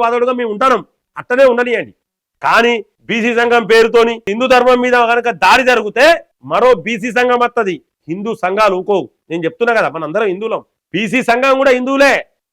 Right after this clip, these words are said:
మిత్రులారా, దయచేసి ఈ యొక్క తీన్మార్ మల్లన్న ఆ యొక్క వీడియోలో మాట్లాడిన మాటలన్నింటినీ నేను ఖండిస్తున్నా. మా రజనీ ఉన్నాడు, మా రజనీ మాట్లాడిన మాటలను కూడా నేను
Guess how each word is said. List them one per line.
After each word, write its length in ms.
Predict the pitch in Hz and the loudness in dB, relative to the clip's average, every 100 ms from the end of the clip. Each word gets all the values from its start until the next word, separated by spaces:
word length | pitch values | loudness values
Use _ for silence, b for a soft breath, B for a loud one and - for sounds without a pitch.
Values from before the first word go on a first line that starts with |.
| _ | _
మిత్రులారా, 440 | 123 139 220 214 226 - _ _ | -14 -2 2 2 -2 -8 _ _
దయచేసి 460 | 110 185 202 220 220 220 160 | -4 -2 0 -2 -4 -10 -6
ఈ 20 | 170 | -6
యొక్క 180 | 170 180 143 - | -2 -2 -2 -6
తీన్మార్ 360 | 196 214 202 196 | -8 -2 -2 0
మల్లన్న 260 | 196 196 180 170 143 | -2 -2 -2 -4 -2
ఆ 20 | 165 | -2
యొక్క 160 | 165 170 143 | 0 -2 -2
వీడియోలో 420 | 185 214 208 208 240 - 143 | -4 -2 -2 -2 -6 -6 -8
మాట్లాడిన 380 | 170 196 196 185 | -4 -4 -2 -2
మాటలన్నింటినీ 520 | 175 185 170 208 185 220 | -4 -4 -6 -8 -10 -10
నేను 100 | 202 | -10
ఖండిస్తున్నా. 440 | 143 160 165 180 190 - _ _ | -10 -12 -12 -12 -12 -14 _ _
మా 60 | 131 135 | -6 -2
రజనీ 240 | 147 170 208 | -2 0 0
ఉన్నాడు, 220 | 196 196 208 _ _ | 2 -2 -4 _ _
మా 80 | 139 147 | -4 0
రజనీ 260 | 151 196 240 214 | 0 2 2 2
మాట్లాడిన 360 | 220 220 214 196 | 2 0 0 0
మాటలను 360 | 190 220 214 208 | 2 2 0 0
కూడా 120 | 220 226 | 0 0
నేను 120 | 220 | -2